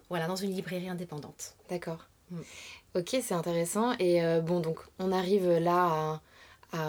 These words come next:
Speaker 2: un nouveau chapitre. Comment ça
Speaker 1: Mhm.
Speaker 2: se passe, en fait, pour trouver, euh, déjà pour, euh, t'implanter dans la région ? Donc, on est dans, on est à trente minutes de Bordeaux,
Speaker 1: Mhm.
Speaker 2: à peu près.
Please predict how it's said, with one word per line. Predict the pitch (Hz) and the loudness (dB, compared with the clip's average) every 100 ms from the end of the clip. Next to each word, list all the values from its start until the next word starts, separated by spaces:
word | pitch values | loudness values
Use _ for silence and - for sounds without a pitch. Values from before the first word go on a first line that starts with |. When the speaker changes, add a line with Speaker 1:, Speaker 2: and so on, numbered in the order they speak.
| 156 | -2
Speaker 2:
un | 151 | -2
nouveau | 160 156 | 0 0
chapitre. | 160 160 - 277 - - | 0 -2 -4 -10 -10 -4
Comment | 185 190 | 0 2
ça | 180 | 2
Speaker 1:
Mhm. | |
Speaker 2:
se | - | 2
passe, | - 202 | 2 2
en | 175 | -2
fait, | 170 170 | -2 -4
pour | - 170 | -4 -10
trouver, | - - 190 190 208 202 | -10 -4 0 6 8 8
euh, | 170 160 160 - - - | 6 2 0 -12 -20 -2
déjà | 175 170 | 2 2
pour, | 175 175 160 | 2 -2 0
euh, | 156 156 156 | 2 2 2
t'implanter | 170 160 165 175 | -4 -4 -2 0
dans | 165 | 2
la | 160 156 | 0 0
région ? | 165 160 165 | -2 -2 -2
Donc, | 156 160 | -4 -2
on | |
est | 160 | -2
dans, | 156 156 156 160 - - - - | 0 -2 -2 -6 -14 -20 -20 -8
on | 160 | -4
est | 160 | -2
à | 160 156 - - _ - | 0 0 -4 -10 _ -8
trente | 180 165 | -6 -2
minutes | 180 180 165 | 0 0 2
de | 170 | 2
Bordeaux, | 170 165 214 302 | 2 2 0 2
Speaker 1:
Mhm. | 208 208 427 | -2 -2 -4
Speaker 2:
à | - | -6
peu | 160 | -10
près. | - 254 | -2 -2